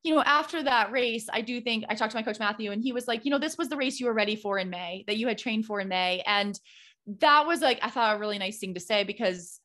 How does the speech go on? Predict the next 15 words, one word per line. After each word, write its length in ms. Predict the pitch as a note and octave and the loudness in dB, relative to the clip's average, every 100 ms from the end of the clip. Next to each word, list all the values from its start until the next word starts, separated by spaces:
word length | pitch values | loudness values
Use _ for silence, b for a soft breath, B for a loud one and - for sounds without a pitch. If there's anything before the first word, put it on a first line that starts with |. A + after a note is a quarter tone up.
| _ _ - | _ _ -2
again, 300 | G3+ A3 G#3 | 0 2 2
my 100 | G3 | 0
training 360 | G3 B3+ C4 A3 | -2 0 0 2
was 300 | G3 F#3+ - | 2 0 -2
so 200 | F#3 F3+ | -4 -2
good 440 | F3 F3+ A3 A3+ | -4 -2 -2 -4
leading 280 | F#3+ G3+ G3 | -6 -6 -4
into 200 | G3 G#3 G#3+ | -6 -6 -2
that 180 | G3 | 0
race. 320 | G#3 G#3+ A3 - | 2 0 -2 -4
And 120 | G3 | -4
I 60 | F#3 | -2
was 200 | F#3 F#3 | -2 -2
like, 180 | F3+ - | -6 -4
"Okay, 500 | G3+ G3+ F#3+ F3+ F3 | -6 -2 0 0 -2